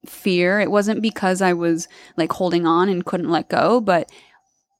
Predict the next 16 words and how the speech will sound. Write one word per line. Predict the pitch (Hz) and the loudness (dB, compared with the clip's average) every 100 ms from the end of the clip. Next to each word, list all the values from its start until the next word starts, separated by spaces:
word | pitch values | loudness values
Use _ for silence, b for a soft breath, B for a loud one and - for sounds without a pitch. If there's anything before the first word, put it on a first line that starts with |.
| _ | _
a | 185 | -2
lot | 185 185 214 | 2 2 2
of | 196 | -2
trapped | - 190 180 - | -2 2 0 0
emotions, | 185 170 170 - 240 254 277 262 - | -2 0 -2 -2 -2 2 2 2 -8
significantly | - - 190 190 196 190 185 175 | -8 -6 0 0 0 0 0 0
anger | - 160 185 220 233 | 2 2 2 0 0
that | 202 | 0
had | 180 175 | -2 -2
been | 175 | -2
stored | 175 - 180 190 | -4 -4 -2 0
in | 208 | 0
my | 185 170 | -2 -2
body, | - 196 220 262 277 b b b | 0 0 2 2 0 b b b
was | 202 196 185 - | 0 0 0 -6
really | 269 185 190 196 196 190 190 190 185 | -12 -8 -2 2 4 4 4 2 0